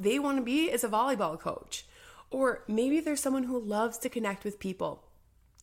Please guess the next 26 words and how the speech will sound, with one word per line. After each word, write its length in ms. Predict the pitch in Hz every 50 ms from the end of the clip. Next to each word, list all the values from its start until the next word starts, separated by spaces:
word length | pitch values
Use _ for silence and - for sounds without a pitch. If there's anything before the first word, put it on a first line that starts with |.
| - -
and 120 | 214 214
loves 320 | 208 208 202 202 214 214 -
to 80 | 240
bring 160 | - 196 190
people 240 | 190 202 208 - 190
together. 460 | 185 175 170 165 165 156 123 120 - - - - - - -
Maybe 240 | - 202 202 214 240
that's 380 | 240 240 233 220 - - - - -
something 360 | - - - 226 220 - 247
for 160 | 233 - 240
them 280 | 226 220 208 214 240 247
is 180 | 240 233 - -
to, 100 | - 233
like, 200 | 226 208 202 -
create 420 | - - 214 208 202 208 208 -
events 560 | 240 226 214 185 202 220 262 247 226 202 -
in 140 | - 202 196
their 140 | 196 196 196
city 480 | - - - 240 254 240 226 226 220 - - - - - - - _ -
to 120 | - 269
connect 540 | 262 - 247 233 208 202 185 190 226 - -
and 180 | 233 214 214 208
create 300 | - - 220 208 202 -
authentic 720 | - 196 196 190 - - 190 185 196 - - 208 202 202
relations 720 | - 202 190 180 160 185 185 - 202 196 180 185 180 - - -
in 420 | 175 175 170 170 170 170 170 170